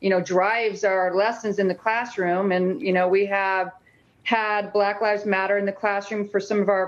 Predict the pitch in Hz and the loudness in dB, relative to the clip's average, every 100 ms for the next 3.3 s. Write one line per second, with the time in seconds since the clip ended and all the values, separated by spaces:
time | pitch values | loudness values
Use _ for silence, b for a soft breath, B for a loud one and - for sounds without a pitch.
0 | 190 233 214 214 233 240 - 196 190 185 | -4 -4 0 0 2 0 0 0 0 0
1 | 190 185 _ _ _ _ _ - _ _ | -4 -6 _ _ _ _ _ -20 _ _
2 | - 196 196 214 247 240 226 196 202 214 | -6 -4 -2 0 -2 0 0 2 2 0
3 | 214 208 - | -2 -6 -8